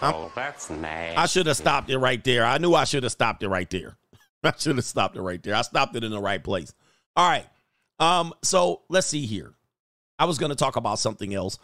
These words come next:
Speaker 1: Let me talk about this now because I was, let me see if I was supposed to talk about it here. 'Cause we're getting, we're gonna talk about Dame Lillard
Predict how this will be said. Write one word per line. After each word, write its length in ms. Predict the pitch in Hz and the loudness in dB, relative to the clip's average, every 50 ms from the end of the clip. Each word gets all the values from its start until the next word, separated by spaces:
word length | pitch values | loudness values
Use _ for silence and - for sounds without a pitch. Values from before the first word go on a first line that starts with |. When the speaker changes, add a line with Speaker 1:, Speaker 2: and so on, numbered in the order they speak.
| - - - - | -20 -12 -4 0
Speaker 1:
Let 120 | 196 233 | 0 2
me 60 | 233 | 2
talk 220 | 208 - 190 160 - | 2 2 2 2 2
about 240 | 139 131 120 117 - | 0 0 0 0 0
this 160 | 113 - 107 | -2 -2 -2
now 180 | 113 113 113 | 0 0 0
because 300 | 104 104 110 - 139 123 | -2 -2 -2 -2 0 2
I 80 | 135 143 | 2 2
was, 200 | 143 139 135 - 104 - _ - | 2 2 0 -2 -4 -6 _ -4
let 80 | 135 151 | -2 -2
me 80 | 147 | 0
see 120 | - - 127 | 0 0 0
if 80 | 101 113 | 0 2
I 60 | 104 | 0
was 80 | 104 | 0
supposed 240 | - - 98 101 80 | 0 -2 -4 -4 -4
to 60 | 87 | -2
talk 180 | 76 98 92 85 | -2 -2 -2 -2
about 200 | 87 85 80 78 | -4 -8 -8 -8
it 40 | 80 | -8
here. 220 | 82 80 - 55 - _ _ _ _ _ _ _ _ _ _ _ _ _ _ _ - | -8 -8 -10 -12 -16 _ _ _ _ _ _ _ _ _ _ _ _ _ _ _ -4
'Cause 120 | 123 110 | -2 0
we're 140 | 139 147 147 | 0 0 2
getting, 320 | 135 143 143 135 131 - _ - | 2 2 2 2 0 -6 _ -2
we're 140 | 135 151 165 | 0 2 2
gonna 180 | 180 185 180 160 | 4 2 2 2
talk 280 | - - 151 151 - | 2 4 2 4 2
about 300 | 139 131 131 127 120 98 | 2 2 2 2 2 2
Dame 300 | - 123 123 135 139 135 | 2 2 4 2 2 0
Lillard 400 | 123 123 123 135 139 131 135 131 | 0 2 2 4 6 4 4 2